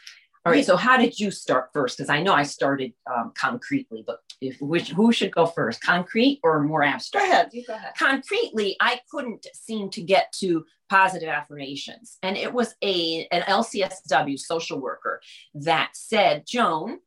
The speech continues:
Speaker 1: she looked, she went like this, "But Joan, you realize that positive affirmations are lies at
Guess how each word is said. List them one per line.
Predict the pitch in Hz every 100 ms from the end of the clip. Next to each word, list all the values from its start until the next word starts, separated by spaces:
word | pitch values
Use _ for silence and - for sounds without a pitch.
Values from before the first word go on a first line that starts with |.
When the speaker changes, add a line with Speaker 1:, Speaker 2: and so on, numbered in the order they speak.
| _ - - - -
Speaker 1:
she | -
looked, | 180 170 - -
she | - 165
went | 156
like | 160
this, | - -
"But | 220 -
Joan, | 226 349 175 285 -
you | 220 262
realize | 466 494 285 214
that | 180 - _
positive | - 269 269 220
affirmations | 208 202 196 196 175 151
are | 139
lies | 139 156 185 190 143 - - - -
at | 156 139